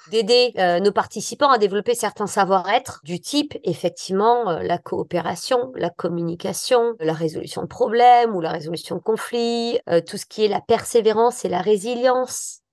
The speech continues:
l'estime de soi, la confiance en soi. Bon, voilà, la liste est longue, euh, de tous ces savoir-être. Et bien sûr, euh, la société dont on rêve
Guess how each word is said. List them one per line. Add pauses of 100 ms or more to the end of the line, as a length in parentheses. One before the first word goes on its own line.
(140)
l'estime
de
soi, (180)
la
confiance
en
soi.
Bon,
voilà,
la
liste
est
longue, (160)
euh,
de
tous
ces
savoir-être. (200)
Et
bien
sûr,
euh, (200)
la
société
dont
on
rêve